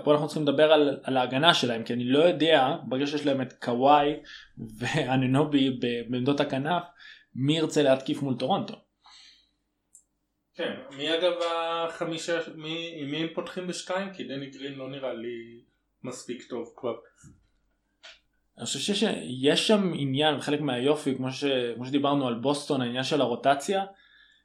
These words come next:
Speaker 1: הם יכולים לשחק עם קוואי בשלוש ואננובי בשתיים לצורכי הגנה, יכולים לשחק עם נורמן פאוול בשתיים, יכולים לשים את קוואי בארבע ולהקיף אותו בסי ג'יי מיילס,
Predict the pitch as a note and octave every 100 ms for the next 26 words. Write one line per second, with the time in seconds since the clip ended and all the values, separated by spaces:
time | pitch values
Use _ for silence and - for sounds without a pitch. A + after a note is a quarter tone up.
0 | _ - B2 A#2 B2+ D#3 D#3 - C#3 C#3+
1 | C#3+ C#3+ C#3+ C3 C3 C3 B2+ - _ _
2 | - C3 A#2+ C3+ D3 D3 C#3+ C#3 C#3+ C3+
3 | B2 B2 C#3 C#3 B2+ - C#3 C#3 C3+ C3+
4 | C3 C#3 B2+ B2 A#2+ B2+ F3+ - _ _
5 | C3 A#2 B2+ B2+ B2+ B2 C3 A#2+ A#2+ C3
6 | C3+ C3+ C3 - C3+ C3 C#3+ - _ _
7 | A#2 A#2+ A#2+ C#3+ B2+ B2+ C3 C3+ B2+ B2+
8 | C3 C3 C3+ B2 A#2+ A#2 C#3+ C#3 C3 A#2+
9 | A2+ - C3+ B2+ B2+ C3 C3+ C3 B2+ -
10 | -